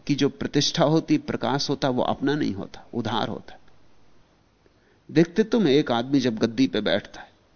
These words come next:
तो दिखाई पड़ता सारी दुनिया को,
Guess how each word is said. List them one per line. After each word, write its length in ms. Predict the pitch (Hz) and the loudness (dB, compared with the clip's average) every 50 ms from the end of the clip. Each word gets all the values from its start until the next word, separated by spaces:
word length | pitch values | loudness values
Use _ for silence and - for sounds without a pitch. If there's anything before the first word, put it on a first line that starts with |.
| _ _ _ _ - _ _ - _ _ _ _ _ _ _ _ _ _ _ _ _ _ _ _ _ _ _ _ _ _ _ _ _ _ _ _ _ _ _ _ _ _ _ _ _ _ _ _ _ _ _ _ _ _ _ - - - - | _ _ _ _ -20 _ _ -20 _ _ _ _ _ _ _ _ _ _ _ _ _ _ _ _ _ _ _ _ _ _ _ _ _ _ _ _ _ _ _ _ _ _ _ _ _ _ _ _ _ _ _ _ _ _ _ -20 -20 -12 -6
तो 80 | - 110 | -6 -4
दिखाई 400 | 92 - 107 - - 110 107 107 | -2 -2 -4 -2 0 0 0 0
पड़ता 340 | - 107 104 98 - 107 92 | 0 -2 -4 -4 -4 -6 -4
सारी 340 | - - 107 80 76 92 | -4 -4 -2 -2 -4 -4
दुनिया 340 | 82 - 90 78 87 80 69 | -4 -4 -4 -4 -4 -6 -8
को, 200 | - - - - | -10 -12 -16 -20